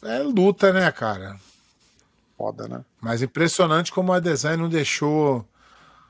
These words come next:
Speaker 1: o psicológico abalar, né, cara?
Speaker 2: Impressionante.
Speaker 1: Aquilo é impressionante mesmo.
Speaker 2: E a, a, a parada é o, a armadilha que ele fez, né?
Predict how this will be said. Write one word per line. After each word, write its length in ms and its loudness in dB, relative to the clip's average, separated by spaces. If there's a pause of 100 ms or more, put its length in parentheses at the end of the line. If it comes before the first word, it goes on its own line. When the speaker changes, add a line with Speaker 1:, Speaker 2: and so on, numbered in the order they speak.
(280)
Speaker 1:
o 60 -10
psicológico 800 0
abalar, 480 -2
né, 180 -10
cara? 260 -20 (1120)
Speaker 2:
Impressionante. 360 -8
Speaker 1:
Aquilo 120 -4
é 60 -4
impressionante 680 -8
mesmo. 200 -14 (460)
Speaker 2:
E 260 0
a, 840 4 (140)
a, 280 2
a 40 -2
parada 440 2
é 40 6
o, 180 4
a 100 6
armadilha 520 2
que 120 -4
ele 100 -6
fez, 300 -6
né? 180 -8